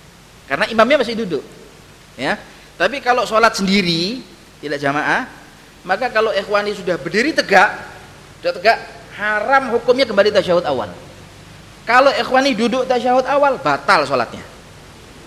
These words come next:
Kenapa? Kenapa batal? Karena sudah pindah dari rukun menuju sunnah. Nah, tidak boleh. Ini kan rukun, berdiri rakaat tiga kan rukun. Sementara tasyahud awal sun-,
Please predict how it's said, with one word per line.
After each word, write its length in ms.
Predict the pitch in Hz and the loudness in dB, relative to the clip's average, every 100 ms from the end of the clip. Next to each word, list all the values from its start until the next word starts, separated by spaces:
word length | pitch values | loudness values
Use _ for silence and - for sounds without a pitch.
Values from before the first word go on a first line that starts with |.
| - - - - - - - - - - - - - - - - | -20 -20 -20 -20 -20 -20 -20 -20 -20 -20 -20 -20 -20 -20 -20 -8
Kenapa? 480 | 214 339 226 110 - - - - - | 2 4 4 2 -2 -14 -18 -20 -8
Kenapa 240 | 214 285 254 | -2 2 2
batal? 320 | 175 120 85 - - - - - - - - - - | 2 -2 -6 -10 -18 -18 -20 -20 -20 -20 -20 -6 2
Karena 320 | 208 233 285 | 4 4 2
sudah 240 | 254 196 160 | 4 4 4
pindah 400 | 269 254 247 214 180 | 0 2 4 4 4
dari 240 | 190 190 | 4 6
rukun 480 | 220 226 - 294 302 | 4 0 4 2 4
menuju 320 | 247 254 233 | 2 4 4
sunnah. 320 | 220 277 180 131 - - - - - - - - - - - - - - - | 2 0 0 -2 -12 -20 -20 -20 -20 -20 -20 -20 -20 -20 -20 -20 -20 -20 -16
Nah, 80 | 92 | -8
tidak 160 | 104 | -4
boleh. 240 | 170 202 208 | 0 0 -2
Ini 80 | 262 | 0
kan 160 | 196 269 - | 0 0 -2
rukun, 400 | 214 190 220 - | -2 2 0 -2
berdiri 240 | 135 165 180 | 0 0 2
rakaat 240 | 196 190 | 0 0
tiga 80 | 208 247 | 0 0
kan 80 | 202 | -2
rukun. 320 | 165 120 85 - - - - - - - - - | -4 -6 -8 -18 -20 -20 -20 -20 -20 -20 -20 -14
Sementara 480 | - 196 202 208 220 | -6 -4 0 4 4
tasyahud 320 | 202 180 196 202 | 4 2 2 0
awal 240 | 185 247 214 | 2 2 2
sun-, 240 | 233 | 0